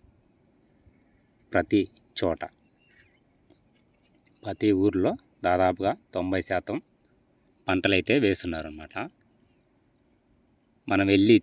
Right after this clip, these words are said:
తిరిగి ఆ మొక్కలను తొక్కి వాళ్ళని, వాళ్ళ చేత మాటలు పడి, మీరు వాళ్ళతో మాటలు యుద్ధం జరిగి ఇలాంటి కాకుండా ఉంటారు.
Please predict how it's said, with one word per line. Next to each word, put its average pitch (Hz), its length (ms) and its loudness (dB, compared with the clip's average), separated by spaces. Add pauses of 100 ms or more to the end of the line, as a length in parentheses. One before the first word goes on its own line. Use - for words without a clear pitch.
తిరిగి 104 300 4 (1700)
ఆ - 100 -4
మొక్కలను 98 360 -2
తొక్కి 101 320 -2
వాళ్ళని, 87 360 -2 (1800)
వాళ్ళ 87 220 -8
చేత 92 200 -4 (220)
మాటలు 90 320 -4
పడి, 85 200 -6 (340)
మీరు 92 220 -2 (140)
వాళ్ళతో 85 260 -6 (120)
మాటలు 85 320 -8 (440)
యుద్ధం 87 340 -6
జరిగి 85 280 -4 (400)
ఇలాంటి 87 360 -2
కాకుండా 92 400 0 (2000)
ఉంటారు. 87 300 -4